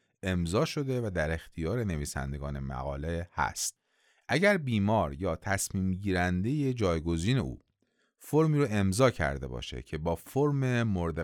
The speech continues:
قبول مجله تفاوت داره، نویسندگان موظفند که یک نسخهٔ خالی از اون فرم رو به مجله ارائه کنند تا اطمینان حاصل بشه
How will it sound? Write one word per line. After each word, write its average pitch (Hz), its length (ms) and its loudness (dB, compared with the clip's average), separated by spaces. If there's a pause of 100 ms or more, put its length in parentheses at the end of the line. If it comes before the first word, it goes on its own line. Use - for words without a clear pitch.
(100)
قبول 110 400 2
مجله 71 480 -2
تفاوت 69 600 -8
داره، 117 420 0 (680)
نویسندگان 120 640 2
موظفند 110 760 2
که - 120 -6
یک 113 180 -4
نسخهٔ 87 640 -2
خالی 80 480 -2
از 107 160 0
اون 82 120 -2
فرم 160 420 0
رو 143 340 2 (380)
به 95 80 -2
مجله 82 580 2
ارائه 90 320 2
کنند 113 480 0
تا 165 120 -2
اطمینان 147 420 0
حاصل 85 360 0
بشه 69 440 -8